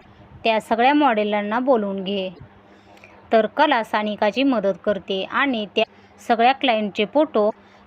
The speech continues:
स्वामीनाथनला दाखवले जातात. त्यावर स्वामीनाथन खूपच चिडतात.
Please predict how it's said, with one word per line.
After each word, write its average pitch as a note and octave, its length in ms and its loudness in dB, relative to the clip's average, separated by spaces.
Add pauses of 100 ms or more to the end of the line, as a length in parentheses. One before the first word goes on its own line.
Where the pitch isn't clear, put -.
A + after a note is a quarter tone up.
(120)
स्वामीनाथनला A3+ 800 0
दाखवले G3+ 500 -2
जातात. F#3 380 -2 (100)
त्यावर A#3+ 320 4
स्वामीनाथन A3 800 -2
खूपच B3 440 -2
चिडतात. F3+ 420 -2